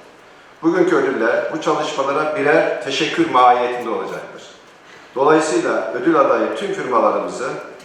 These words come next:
övgüye ve teşekküre layıklar. Bu yönüyle değerlendirme ekibimizin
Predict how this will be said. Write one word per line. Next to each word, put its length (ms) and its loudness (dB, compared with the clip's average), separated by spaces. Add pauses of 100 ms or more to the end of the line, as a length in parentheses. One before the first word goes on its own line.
(140)
övgüye 420 2
ve 120 0
teşekküre 540 2
layıklar. 720 0 (960)
Bu 60 6
yönüyle 440 4
değerlendirme 560 0
ekibimizin 540 -6